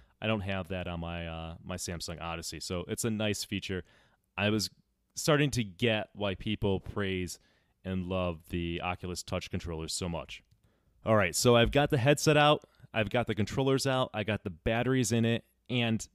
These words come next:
that's it. I mean, that's it in the box. There's a, a charging cable, and that's it. That's how simple it is. This is a beautiful thing. This is an easy setup. So once you get that, you need to get the Oculus Quest app, the, or the Oculus app,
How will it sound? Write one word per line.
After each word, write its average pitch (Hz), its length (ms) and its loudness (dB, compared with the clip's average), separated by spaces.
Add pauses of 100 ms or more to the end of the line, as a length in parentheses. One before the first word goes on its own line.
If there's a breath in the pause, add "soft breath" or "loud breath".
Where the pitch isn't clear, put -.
(140)
that's 165 320 0
it. 202 300 4
I - 40 0
mean, 139 140 4
that's 160 240 4
it 214 100 4
in 175 60 0
the 151 60 0
box. 131 340 4
There's 120 160 4
a, 110 140 -2
a 117 80 -2
charging 139 380 2
cable, 160 480 2 (380 soft breath)
and 113 80 2
that's 156 220 4
it. - 80 4
That's 156 180 4
how 185 80 8
simple 123 420 4
it 85 60 -2
is. 73 260 -4
This 139 200 2
is 147 300 6
a 110 120 0
beautiful 120 500 2
thing. 82 340 -2
This 104 160 -4
is 113 120 -2
an 107 220 0
easy 113 260 2
setup. 90 400 0 (360 loud breath)
So 170 320 8
once 123 420 2
you 214 80 4
get 143 200 4
that, 110 220 2
you 117 80 0
need 117 140 2
to 117 80 -2
get 110 200 -2
the 110 180 0
Oculus 104 640 -2
Quest - 460 -4 (600)
app, 113 380 0
the, 104 120 -2
or 104 160 0
the 98 160 -2
Oculus 98 500 -2
app, 113 320 -2